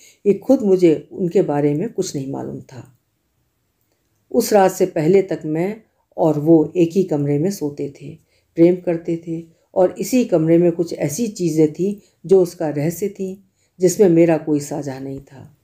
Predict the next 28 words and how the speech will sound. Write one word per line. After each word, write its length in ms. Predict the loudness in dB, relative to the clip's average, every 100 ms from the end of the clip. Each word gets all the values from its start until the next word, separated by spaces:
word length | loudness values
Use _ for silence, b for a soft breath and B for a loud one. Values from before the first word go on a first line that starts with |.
| _ _ _
क्या 420 | 4 4 0 -10 _ _ -2
आपको 360 | 0 2 4
ये 120 | 4
बात 240 | 4 2 2
दिलचस्प 520 | 2 2 2 -4 -4
नहीं 180 | -2 0
लगती 520 | -2 -4 -8 -8 -10 b b 0
कि 120 | 4
वे 160 | 6 6
मेरी 220 | 4 2
पत्नी 380 | -4 -4 -2 0
को 140 | 0
मुझसे 300 | -2 0 -2
कहीं 280 | 0 0 0
अधिक 340 | 0 0 2
अच्छी 240 | -2 -6 -6
तरह 220 | -2 -2
जानते 440 | -4 -6 -4 -6 -6
थे? 100 | -10 -12 _ _ _ _ _ _ _ 0
ज़रा 160 | 2
ठहरिए, 580 | 2 0 -2 -2 -8 -12 _ _ _ _ _ _ -2
मैं 80 | 0
अपना 180 | 2 2
गिलास 460 | 4 4 2 -6 -14
ख़त्म 240 | -14 -12
कर 180 | -8 -2
लेता 300 | -2 -2 -8
हूँ, 260 | -12 -12